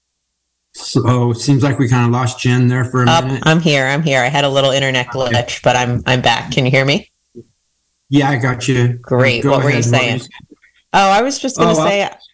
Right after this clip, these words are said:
Speaker 2: oh, no, you go ahead. Phil Cruz. <laughs>
Speaker 1: Uh, uh, I was just start, gonna start getting into the nineties, you know, when, when the O G Kush showed up, and, um, people were like, "Oh my God, what is this strain?"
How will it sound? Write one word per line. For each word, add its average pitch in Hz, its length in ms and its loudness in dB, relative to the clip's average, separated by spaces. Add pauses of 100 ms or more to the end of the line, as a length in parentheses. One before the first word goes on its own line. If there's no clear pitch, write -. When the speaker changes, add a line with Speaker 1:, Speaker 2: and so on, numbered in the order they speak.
Speaker 2:
oh, 185 180 -2 (300)
no, 165 140 4
you 170 200 -2
go 147 120 4
ahead. 139 340 -2 (340)
Phil 165 160 0
Cruz. 139 420 0
<laughs> - 180 -6
Speaker 1:
Uh, - 500 -2 (1120)
uh, 151 240 0
I 151 140 2
was 143 100 -4
just 139 160 -4
start, 151 260 2
gonna 147 180 2
start 131 360 -2
getting 139 260 0
into 131 260 0
the 120 140 0
nineties, 120 840 0
you 120 140 0
know, 117 240 2
when, 117 460 0
when 117 520 0
the 117 200 2
O 127 120 0
G 107 220 0
Kush 117 560 -2
showed 110 420 0
up, 95 360 -6 (560)
and, 104 440 2
um, 104 540 -2 (220)
people 117 420 2
were 107 200 2
like, 101 380 -4
"Oh 120 220 2
my 107 160 0
God, 101 360 -2
what 113 160 2
is 110 180 0
this 113 200 0
strain?" 110 680 2